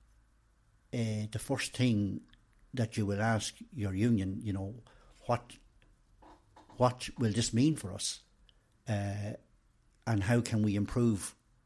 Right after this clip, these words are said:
what we want to improve? And how can we move forward?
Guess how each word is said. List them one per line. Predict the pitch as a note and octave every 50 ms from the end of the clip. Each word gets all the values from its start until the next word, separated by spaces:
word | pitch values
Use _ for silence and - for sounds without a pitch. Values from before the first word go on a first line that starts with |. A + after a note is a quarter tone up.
| _ _ _ _ _ -
what | A2+ G#2+ - A2 G2+ G#2+ G#2+ G#2 - - -
we | D3 G#2+ G2
want | G2 A#2 B2 A2+
to | A2+ G2
improve? | G2 F2+ F2+ - C3+ B2+ G#2+ F#2 F2 - - _ _ _ _ _ _ -
And | A2 G2+ G2+
how | G#2 A2+ G#2+
can | - G#2 G2
we | G2+ G2
move | G#2 G2+ F#2
forward? | - - C3 D#3+ E3 - - - -